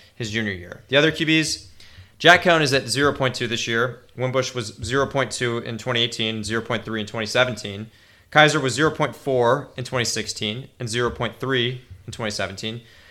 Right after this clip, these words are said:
Note that you see that second-year starter regression again. Golson was zero point three in twenty fourteen.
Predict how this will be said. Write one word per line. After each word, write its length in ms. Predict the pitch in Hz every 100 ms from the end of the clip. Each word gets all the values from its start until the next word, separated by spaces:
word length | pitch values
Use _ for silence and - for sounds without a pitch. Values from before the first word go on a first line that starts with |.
| -
Note 200 | 156 190
that 120 | 190
you 60 | 160
see 480 | - 165 160 156 131
that 260 | 127 135 -
second-year 760 | - 160 156 160 - 131 131 123
starter 720 | - 127 120 113 117 110 107
regression 520 | 110 104 117 120 101
again. 320 | 95 - - - - _ _
Golson 400 | 147 151 151 160
was 100 | 131
zero 300 | 104 117 147
point 240 | 147 151 120
three 400 | 127 123 127 -
in 120 | 113
twenty 240 | - 117
fourteen. 540 | 110 110 101 104 104